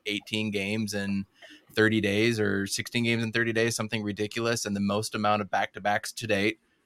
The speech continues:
We're not playing the most throughout the season, just to date so far, and that's early in the season after a shortened offseason. The other thing for me, you guys, is just overall consistency,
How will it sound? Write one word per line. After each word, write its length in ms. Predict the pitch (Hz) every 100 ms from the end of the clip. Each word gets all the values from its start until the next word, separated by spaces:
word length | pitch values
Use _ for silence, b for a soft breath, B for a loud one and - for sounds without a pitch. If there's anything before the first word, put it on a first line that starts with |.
| _
We're 80 | 107
not 200 | 113 -
playing 200 | 139 143
the 60 | 135
most 260 | 117 113
throughout 200 | - 107
the 60 | 107
season, 400 | - 131 104 101
just 200 | 104 -
to 60 | 110
date 280 | 104 113 -
so 160 | 87
far, 280 | 87 85 82
and 140 | - 95
that's 160 | 95 -
early 260 | 110 104
in 60 | 98
the 100 | 95
season 360 | - 95 92 92
after 280 | 95 104 95
a 60 | 85
shortened 640 | - - 120 113 98 95 90
offseason. 560 | 92 - 95 90 87 92 B B -
The 160 | 110
other 220 | 117 190 180
thing 260 | 190 180
for 160 | 160 139
me, 140 | 143
you 200 | 156 156
guys, 360 | 151 151 160 120
is 100 | 107
just 240 | 123 120 -
overall 560 | 120 135 151 147 139 135
consistency, 1000 | - 101 - 113 113 143 - 156 165